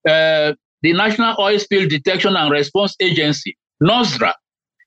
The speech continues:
reached out to me and said, "Morris, we have seen your report online. We would like to go to the field with you and Shell to confirm if what you have reported is true."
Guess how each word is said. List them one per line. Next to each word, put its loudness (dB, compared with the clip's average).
reached 2
out 0
to 2
me 0
and 0
said, -2
"Morris, -2
we 4
have 2
seen 0
your 0
report -2
online. 0
We 4
would 4
like 0
to 0
go 2
to 0
the -2
field -2
with 0
you 0
and 0
Shell -2
to 4
confirm 2
if -2
what -2
you 2
have 0
reported 0
is -2
true." 0